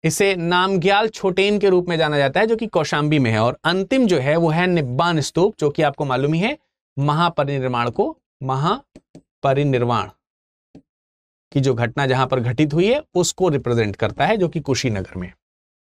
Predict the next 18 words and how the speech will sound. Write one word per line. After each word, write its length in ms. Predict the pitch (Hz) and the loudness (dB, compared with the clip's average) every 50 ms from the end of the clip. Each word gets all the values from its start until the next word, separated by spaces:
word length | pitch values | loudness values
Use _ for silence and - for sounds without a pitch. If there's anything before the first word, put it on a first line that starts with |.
| _ _ _ _ _ _ _ - | _ _ _ _ _ _ _ -4
ठीक 160 | 196 196 185 | -4 -2 0
है, 200 | 311 330 - - - _ _ _ _ _ _ _ _ - | 0 -2 -2 -4 -8 _ _ _ _ _ _ _ _ 0
तो 60 | 185 | 2
ये 420 | 185 165 208 247 285 277 - - - - | 2 2 2 2 0 -2 -6 -12 -10 -6
मैंने 180 | 160 170 180 196 | -4 -2 0 0
आपको 280 | 196 190 185 - 196 | 0 0 0 0 -2
बताया 480 | 175 156 143 156 143 156 185 247 320 311 - _ _ _ _ _ | -2 0 0 2 2 2 2 0 0 -4 -8 _ _ _ _ _
कि 320 | - 190 220 254 311 - - _ _ _ _ _ _ _ - 143 | -2 -2 0 0 0 -4 -6 _ _ _ _ _ _ _ -6 -2
ये 260 | 135 151 180 202 202 | 0 2 2 2 2
है 280 | 160 160 156 190 220 - 147 | 2 0 0 0 0 0 -2
आपके 280 | 135 120 - - 175 | -4 -4 -2 -2 -2
सारे 280 | 170 - 139 120 131 135 | 0 0 0 0 -2 -2
के 100 | - 143 | -4 -4
सारे 320 | - 127 117 147 214 285 - _ _ _ _ _ _ _ _ _ _ _ _ _ _ _ _ _ _ _ _ _ _ _ - | -2 0 0 0 0 -2 -4 _ _ _ _ _ _ _ _ _ _ _ _ _ _ _ _ _ _ _ _ _ _ _ -4
जो 180 | 113 107 135 139 | -2 0 0 0
प्रमुख 560 | 131 - - 143 156 175 180 170 - - 139 | 0 -2 -2 -2 0 0 0 0 -2 -6 -8
जो 300 | 120 123 127 120 113 - - _ _ _ _ - | -4 -2 -2 -2 -4 -6 -10 _ _ _ _ -4
अवशेष 400 | 107 120 117 117 - 123 117 113 | -2 -2 0 0 0 0 0 0